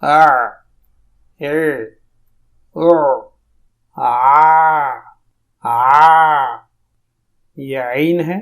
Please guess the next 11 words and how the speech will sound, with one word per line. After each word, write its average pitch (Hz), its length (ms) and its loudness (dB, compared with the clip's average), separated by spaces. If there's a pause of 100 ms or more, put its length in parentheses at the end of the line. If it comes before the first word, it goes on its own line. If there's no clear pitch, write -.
(280)
اور 135 400 -8
یہ 139 360 -6 (380)
الف 156 400 -6
ہے 127 100 -8 (340)
اور 123 400 -8
عین 160 240 -4
کے 165 100 -10
اوپر 131 380 -8
یہ 135 380 -14 (640)
زبر 127 500 -8
ہے۔ 117 220 -18